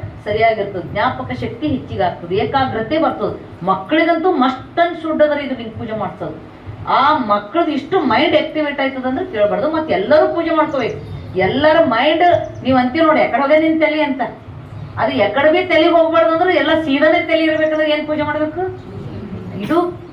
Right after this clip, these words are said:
ಸತ್ಯದ ಮಾತು, ಇದು ನಾ ಹೇಳತ್ತಿಲ್ರಿ, ಬಸವಣ್ಣವ್ರು ಹೇಳಿದ ಮಾತದ. ನಮ್ದೆಲ್ಲ ಏ-, ಏಜ್ ಫಿಕ್ಸ್ ಅದ ರೀ, ಇಷ್ಟು ವರ್ಷ ಬದುಕ್ತೀವಿ ಅಂತ. ಅದು ಕೋಡಿಂಗ್ ಆಯ್ತದ್ರಿ, ಕೋಡಿಂಗ್. ಕೋಡಿಂಗ್ ಅಂತಾರಲ್ಲ, ಗೊತ್ತದಲ್ಲ ನಿಮ್ಗೆ? ಈಗ ಎಲ್ಲ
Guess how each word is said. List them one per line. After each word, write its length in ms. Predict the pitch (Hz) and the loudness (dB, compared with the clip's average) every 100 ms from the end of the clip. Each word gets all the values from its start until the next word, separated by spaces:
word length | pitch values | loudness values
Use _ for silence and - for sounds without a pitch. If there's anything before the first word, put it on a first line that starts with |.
| - - - | -20 -20 -4
ಸತ್ಯದ 380 | 170 - 240 202 | -4 0 0 0
ಮಾತು, 280 | 202 185 185 | 0 -2 -2
ಇದು 80 | 196 | -6
ನಾ 120 | 185 | 0
ಹೇಳತ್ತಿಲ್ರಿ, 640 | 208 240 220 220 214 190 160 | 0 0 -2 -2 -4 -2 -4
ಬಸವಣ್ಣವ್ರು 420 | 151 190 190 202 | -4 -4 0 0
ಹೇಳಿದ 280 | 185 180 165 | 0 -6 -4
ಮಾತದ. 360 | 175 170 156 147 - _ _ - - - - - - - - 196 | -6 -6 -6 -6 -8 _ _ -20 -20 -18 -18 -20 -20 -18 -12 -2
ನಮ್ದೆಲ್ಲ 360 | 240 262 254 | 2 2 4
ಏ-, 520 | 302 285 240 - - 226 | 4 2 -4 -8 -10 0
ಏಜ್ 720 | 262 302 311 269 311 - - | 4 6 4 4 2 2 -2
ಫಿಕ್ಸ್ 260 | 320 320 339 | -2 0 2
ಅದ 120 | 302 254 | 2 2
ರೀ, 280 | 202 - - - | 0 -6 -12 -4
ಇಷ್ಟು 260 | 320 320 | -4 2
ವರ್ಷ 160 | 311 311 | 2 2
ಬದುಕ್ತೀವಿ 460 | 254 254 240 - 214 | 0 -2 -4 -4 -4
ಅಂತ. 180 | - | -2
ಅದು 380 | 170 - 247 294 | -4 -2 -4 0
ಕೋಡಿಂಗ್ 360 | 285 311 - 320 | 4 4 4 0
ಆಯ್ತದ್ರಿ, 320 | 294 262 233 | 0 -2 -8
ಕೋಡಿಂಗ್. 460 | - 240 269 254 - - - - - | -4 0 2 0 -2 -14 -18 -16 -2
ಕೋಡಿಂಗ್ 320 | 233 285 294 | 2 2 2
ಅಂತಾರಲ್ಲ, 320 | 269 269 302 | 0 2 2
ಗೊತ್ತದಲ್ಲ 460 | 262 254 302 349 381 | 0 0 0 0 0
ನಿಮ್ಗೆ? 320 | 269 220 - - - - 240 | -2 -4 -10 -16 -16 -10 -4
ಈಗ 100 | 247 | -2
ಎಲ್ಲ 240 | 247 233 | 0 2